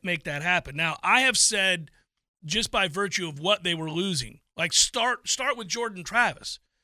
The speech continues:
Start with the quarterback that had so many reps and so much time in this system and was a, a, it turned into a very good leader because of that, right? He was a guy that everybody could turn to. So when you lose a guy like that at the most important position on the field,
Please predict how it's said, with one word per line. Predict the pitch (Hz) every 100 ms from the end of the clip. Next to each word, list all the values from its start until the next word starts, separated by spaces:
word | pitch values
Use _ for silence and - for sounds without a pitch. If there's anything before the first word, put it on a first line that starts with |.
| _
Start | - 262 262
with | 226
the | 196
quarterback | - 262 262 147 120 - - _ _ _ _
that | 175 170
had | 185 175
so | - - - 277 269 254
many | 220 196
reps | 165 175 156 -
and | 147
so | 135 - 254
much | 254 214 -
time | 170 175 160 143
in | 139 156
this | 156 143
system | - 175 - 139 131
and | 143 160 147 - - -
was | 160 175 180 175
a, | 165 160 -
a, | 165 147 -
it | 175 151
turned | - 220
into | 196 240 180 185
a | 156
very | 151 190 185
good | 147 180 127
leader | 160 214 170
because | 131 120 185 214 156
of | 123
that, | 110 -
right? | - 151
He |
was | 160
a | 151
guy | 165 165
that | 160
everybody | 170 170
could | 165 127
turn | 180 160
to. | - 208 151 - - - -
So | - 226
when | 220 269
you | 311
lose | 254 247 285 240
a | 208
guy | 139 165 190 190
like | 170 170 180 - 123
that | 185 139 -
at | 165 147
the |
most | 180 175 -
important | 147 196 190
position | 156 170 170 156
on |
the | 156
field, | 165 359 214